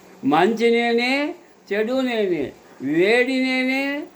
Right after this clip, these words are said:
చల్లదనం నేనే, జీవం నేనే, మృత్యువు కూడా నేనే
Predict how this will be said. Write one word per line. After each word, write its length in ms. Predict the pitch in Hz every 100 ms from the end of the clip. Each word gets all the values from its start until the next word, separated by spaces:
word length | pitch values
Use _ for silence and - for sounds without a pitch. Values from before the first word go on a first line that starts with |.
| - _ -
చల్లదనం 680 | 185 214 233 254 269 269 269
నేనే, 460 | 240 208 180 131 - - _ - 127
జీవం 480 | 156 214 262 269 269
నేనే, 680 | 269 269 269 277 285 285 302 - -
మృత్యువు 640 | 185 220 226 - 285 294 285
కూడా 400 | 254 240 220 202
నేనే 600 | 170 165 170 165 147